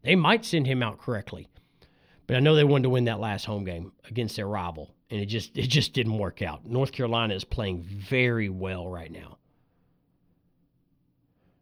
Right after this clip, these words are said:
And, and they're good. They're, I mean, they're, hey, I think there's a good chance that we're about to see, uh, round three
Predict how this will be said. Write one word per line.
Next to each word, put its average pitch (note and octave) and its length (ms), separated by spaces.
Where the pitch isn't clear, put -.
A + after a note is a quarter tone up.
And, E2 440
and G#2 120
they're A#2+ 120
good. A2 460
They're, A2 140
I A2 80
mean, G#2 320
they're, A#2 160
hey, A2 360
I G#2+ 100
think B2+ 200
there's C3+ 180
a B2 40
good C3 300
chance E3+ 440
that G#2+ 120
we're C3+ 200
about C#3 240
to B2 60
see, C3 460
uh, A#2 220
round C3 400
three C#3 500